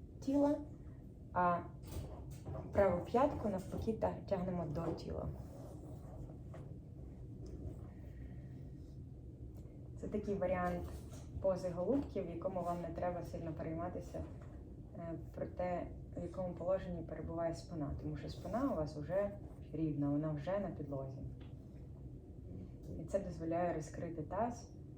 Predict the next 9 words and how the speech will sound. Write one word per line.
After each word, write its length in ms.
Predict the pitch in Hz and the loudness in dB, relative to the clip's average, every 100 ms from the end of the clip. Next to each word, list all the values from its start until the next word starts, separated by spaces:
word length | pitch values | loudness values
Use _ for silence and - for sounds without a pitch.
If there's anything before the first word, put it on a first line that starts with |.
| - - - 160 | -12 -10 -8 -4
в 280 | 165 165 156 139 - 127 - - - - - - - - - - - - | -2 0 0 -2 -6 -6 -6 -6 -8 -10 -8 -10 -10 -10 -10 -8 -8 0
іншій 640 | 196 185 - - 165 156 147 - | 0 0 -4 -2 0 2 0 -2
площині. 640 | 156 151 - 165 151 139 - - - - - - - - - - - - - - - - - - - - - - 139 131 131 131 131 127 - - - - 165 | -2 -2 -2 0 2 2 2 -4 -6 -8 -8 -10 -10 -10 -10 -10 -10 -10 -10 -10 -8 -8 -8 -8 -8 -6 -6 -6 -8 -8 -8 -8 -8 -8 -8 -8 -10 -8 -4
Знову 240 | 185 175 | 0 0
таки 200 | 139 139 | 0 2
розслабляємо 640 | 196 196 175 165 160 147 | 2 2 -2 2 6 6
живіт, 480 | 143 143 214 226 - | 4 2 2 0 0
тут 220 | 156 147 | -2 0
є 160 | 147 | 0